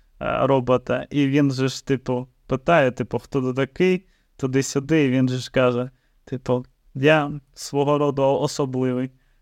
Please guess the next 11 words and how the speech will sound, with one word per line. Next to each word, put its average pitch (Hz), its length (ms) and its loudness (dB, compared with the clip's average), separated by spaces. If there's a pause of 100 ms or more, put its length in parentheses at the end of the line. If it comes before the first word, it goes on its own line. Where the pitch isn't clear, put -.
(120)
А - 140 0
то, 156 260 2
а 143 140 2
головний 156 440 2
герой 147 340 2
каже: 135 340 0
«Та 160 140 4
я 190 100 4
теж, 180 300 0
типу, 147 260 -2
особливий». 147 680 0